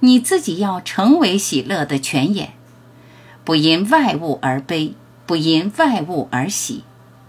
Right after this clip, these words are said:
你就必须看穿眼前的，看见深层的。你见到的都不是坚固不变的，你经验的都不是真的。眼前的一切都是暂时聚合、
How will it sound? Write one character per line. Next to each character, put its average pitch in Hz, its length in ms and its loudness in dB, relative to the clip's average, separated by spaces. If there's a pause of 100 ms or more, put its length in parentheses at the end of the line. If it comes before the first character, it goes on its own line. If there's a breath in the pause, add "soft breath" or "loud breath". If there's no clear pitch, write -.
(580 loud breath)
你 185 120 -2
就 190 280 4
必 196 200 2
须 220 240 0
看 254 320 2
穿 302 320 4
眼 160 240 4
前 135 320 0
的， 165 180 -8 (380)
看 156 240 -2
见 151 160 -4
深 240 300 4
层 127 320 -4
的。 - 120 -14 (580 loud breath)
你 214 200 4
见 262 300 4
到 180 220 0
的 131 240 -4 (240)
都 156 200 2
不 151 160 -2
是 151 220 0
坚 180 260 -4
固 151 140 -2
不 147 180 0
变 165 360 2
的， 139 80 -16 (500 loud breath)
你 220 180 4
经 330 340 0
验 294 220 0
的 - 180 -12 (200)
都 247 160 2
不 254 180 -4
是 135 200 -4
真 170 320 -6
的。 - 100 -16 (800 loud breath)
眼 185 260 2
前 185 240 -2
的 240 100 2
一 160 220 0
切 156 380 -2
都 160 200 -2
是 143 380 -2
暂 269 300 0
时 147 240 0
聚 214 200 -2
合、 123 420 -6